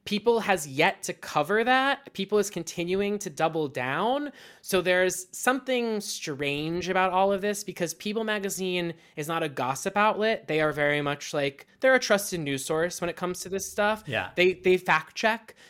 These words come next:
Speaker 1: So I don't think they would have put out this story without it being confirmed. And then the fact that the person at the center of it is saying it's not true, but People hasn't done a follow-up story saying, like, "Kyle Richards denies it." There's something that makes me think that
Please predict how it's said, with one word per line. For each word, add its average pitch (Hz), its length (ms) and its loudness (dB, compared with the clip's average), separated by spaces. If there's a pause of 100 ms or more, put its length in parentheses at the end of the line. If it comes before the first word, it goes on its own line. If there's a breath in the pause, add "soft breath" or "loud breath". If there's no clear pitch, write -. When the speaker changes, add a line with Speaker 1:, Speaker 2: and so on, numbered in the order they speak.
Speaker 1:
So 165 560 2 (440 soft breath)
I 180 60 6
don't 220 240 4
think 233 140 -2
they 214 100 6
would 202 100 2
have 190 140 -4
put 220 180 0
out 196 260 6
this 175 120 -4
story 202 500 0
without 156 460 2
it 160 220 -8
being 208 260 0
confirmed. 147 720 -4 (180 loud breath)
And 170 140 0
then 170 80 -2
the 165 80 -4
fact 196 300 2
that 185 260 0 (100)
the 156 140 -6
person 202 320 -4
at 180 80 -4
the 170 80 -10
center 208 240 2
of 185 100 2
it 175 160 2
is 156 140 -6
saying 160 180 -2
it's 156 160 -6
not 175 300 -2
true, 175 460 2 (200 loud breath)
but 165 120 -8
People 185 260 -4
hasn't 180 420 0
done 160 160 -2
a 147 60 -4
follow-up 226 420 6
story 151 300 -2
saying, 151 320 2
like, 139 280 0 (180 loud breath)
"Kyle 156 280 4
Richards 156 400 -6
denies 135 760 -2
it." 170 180 -4 (240)
There's 202 200 2
something 220 500 0
that 180 100 0
makes 165 220 -2
me 165 80 -6
think 160 300 0
that 135 300 4